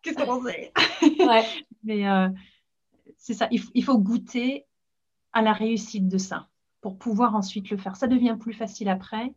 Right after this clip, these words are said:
Speaker 1: euh, mais c'est pas évident pour la première fois, ça c'est clair.
Speaker 2: Mais je pense aussi que de faire face à un problème comme ça, c'est de se regarder en face aussi.
Speaker 1: Mm.
Speaker 2: Et de reconnaître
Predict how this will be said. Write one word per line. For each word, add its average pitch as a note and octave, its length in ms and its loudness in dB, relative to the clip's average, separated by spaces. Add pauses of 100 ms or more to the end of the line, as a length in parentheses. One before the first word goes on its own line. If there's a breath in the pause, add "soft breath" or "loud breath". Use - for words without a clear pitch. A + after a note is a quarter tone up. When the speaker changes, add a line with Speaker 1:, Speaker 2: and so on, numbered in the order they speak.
(560 soft breath)
Speaker 1:
euh, F3+ 580 -2 (400)
mais G#3 140 0
c'est F#3+ 160 -6
pas A3 180 -2
évident G#3 300 0
pour G3 160 -8
la G3 80 0
première F#3+ 420 0
fois, - 160 -18
ça - 140 -20
c'est - 200 -18
clair. - 280 -16 (1600 loud breath)
Speaker 2:
Mais C#4 140 6
je D4 80 6
pense G4+ 300 2
aussi F#4 300 4
que D4+ 100 -4
de A3 240 4
faire B3 260 0
face D#4+ 320 0
à C4 60 2
un G#3+ 100 0
problème B3+ 540 0
comme G#3+ 200 -2
ça, A#3+ 340 2
c'est A#3 320 -2
de G#3 140 0
se A3 180 0
regarder A#3+ 540 4
en C4+ 140 2
face A#3 360 -2
aussi. G3 440 -8 (480)
Speaker 1:
Mm. A3+ 340 -8 (1160)
Speaker 2:
Et A#3 100 4
de B3 80 6
reconnaître C4+ 840 2